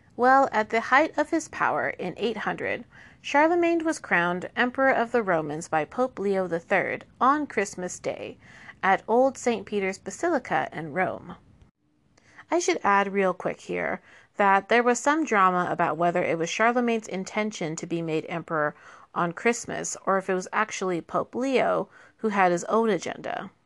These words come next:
Charlemagne tried to say he didn't have, it wasn't his choice to be emperor on Christmas, but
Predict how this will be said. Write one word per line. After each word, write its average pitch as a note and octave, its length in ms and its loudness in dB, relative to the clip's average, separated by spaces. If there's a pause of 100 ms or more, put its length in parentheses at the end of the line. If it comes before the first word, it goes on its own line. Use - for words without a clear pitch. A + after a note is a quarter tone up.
(560)
Charlemagne D#4+ 540 4
tried G3+ 320 4
to G3 100 -2
say F3+ 260 2
he G3 200 -2
didn't F3+ 380 -2
have, D#3+ 600 -4 (300)
it A3 160 4
wasn't F#3+ 380 2
his E3+ 260 2
choice - 380 0
to F#3+ 120 -6
be D#3+ 440 -4 (440)
emperor F#3+ 500 2
on D#3+ 340 -2
Christmas, C#3+ 600 -4
but F#3+ 340 2